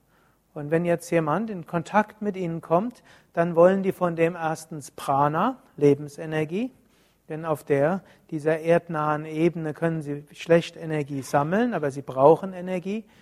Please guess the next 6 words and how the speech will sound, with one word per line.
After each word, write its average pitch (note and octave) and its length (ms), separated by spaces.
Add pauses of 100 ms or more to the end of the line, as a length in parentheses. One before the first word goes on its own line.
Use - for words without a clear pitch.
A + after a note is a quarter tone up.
(300)
und D3 140
dann D3 320 (240)
können E3 280
sie D#3+ 120
einem D#3 400
die, D3+ 320